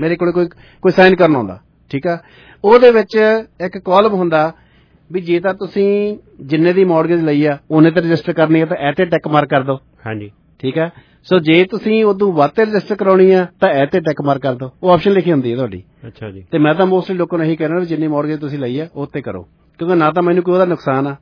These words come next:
Speaker 2: ਹਾਂਜੀ।
Speaker 1: ਹਾਂ, ਨਾ ਕੋਈ ਫਾਇਦਾ। ਮੈਨੂੰ, ਮੈਨੂੰ ਫਾਇਦਾ ਇਹ ਹੁੰਦਾ ਕਿ ਜਦੋਂ ਕਿਸੇ ਕਲਾਇੰਟ ਨੂੰ ਬਾਅਦ ਦੇ ਵਿੱਚ ਕੋਈ ਸਿਕਿਉਰ ਲਾਈਨ ਆਫ ਕ੍ਰੈਡਿਟ ਚਾਹੀਦੀ ਆ ਜਾਂ
Speaker 2: ਹਾਂਜੀ,
Speaker 1: ਹੋਰ
Speaker 2: ਹਾਂਜੀ।
Speaker 1: ਚਾਹੀਦੀ, ਉਹਦੇ ਵਿੱਚ ਇਕੁਇਟੀ ਹੈਗੀ ਆ।
Speaker 2: ਹਾਂਜੀ,
Speaker 1: ਤਾਂ
Speaker 2: ਹਾਂਜੀ।
Speaker 1: ਕਿ ਸਾਰੀ ਇਕੁਇਟੀ ਦੇ ਉੱਤੇ ਜਿਹੜਾ, ਜਿਹੜਾ ਸਾਰੀ ਇਕੁਇਟੀ ਨੂੰ ਉਹ ਲੈਂਡਰ ਕੈਪਚਰ ਨਾ ਕਰ ਲਵੇ।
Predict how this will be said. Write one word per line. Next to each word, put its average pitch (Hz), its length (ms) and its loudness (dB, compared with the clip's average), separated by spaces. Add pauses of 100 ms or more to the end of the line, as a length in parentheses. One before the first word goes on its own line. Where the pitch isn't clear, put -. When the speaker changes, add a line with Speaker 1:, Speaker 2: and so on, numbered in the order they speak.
Speaker 2:
ਹਾਂਜੀ। 113 280 -12 (440)
Speaker 1:
ਹਾਂ, 127 60 -6
ਨਾ 143 200 -2
ਕੋਈ 151 100 -6
ਫਾਇਦਾ। 117 340 -4 (140)
ਮੈਨੂੰ, 185 320 4 (280)
ਮੈਨੂੰ 170 220 2
ਫਾਇਦਾ 190 260 4
ਇਹ 208 80 4
ਹੁੰਦਾ 170 360 4 (400)
ਕਿ 170 80 0
ਜਦੋਂ 160 260 2
ਕਿਸੇ 185 200 -2
ਕਲਾਇੰਟ 170 300 -2
ਨੂੰ 175 120 0
ਬਾਅਦ 170 200 2
ਦੇ 185 100 0
ਵਿੱਚ 156 400 0 (320)
ਕੋਈ 165 280 0
ਸਿਕਿਉਰ 170 460 -2
ਲਾਈਨ 165 200 2
ਆਫ 147 60 -8
ਕ੍ਰੈਡਿਟ 156 200 -6
ਚਾਹੀਦੀ 156 440 -4
ਆ 147 140 0
ਜਾਂ 143 160 -4
Speaker 2:
ਹਾਂਜੀ, 113 100 -6
Speaker 1:
ਹੋਰ 143 80 -2
Speaker 2:
ਹਾਂਜੀ। 139 100 -4
Speaker 1:
ਚਾਹੀਦੀ, 156 180 0
ਉਹਦੇ 208 240 2
ਵਿੱਚ 214 220 -2
ਇਕੁਇਟੀ 196 540 -6
ਹੈਗੀ 143 240 -6
ਆ। 95 80 -14 (320)
Speaker 2:
ਹਾਂਜੀ, 110 220 -8
Speaker 1:
ਤਾਂ 160 100 2
Speaker 2:
ਹਾਂਜੀ। 185 160 2
Speaker 1:
ਕਿ 208 60 -2
ਸਾਰੀ 208 420 0
ਇਕੁਇਟੀ 190 360 -4
ਦੇ 190 60 -6
ਉੱਤੇ 185 200 -8
ਜਿਹੜਾ, 196 200 -6
ਜਿਹੜਾ 175 640 -4
ਸਾਰੀ 180 260 0
ਇਕੁਇਟੀ 175 340 -4
ਨੂੰ 180 160 -2
ਉਹ 190 340 -6
ਲੈਂਡਰ 160 360 -2
ਕੈਪਚਰ 196 480 0
ਨਾ 170 140 2
ਕਰ 127 180 -4
ਲਵੇ। 95 240 -14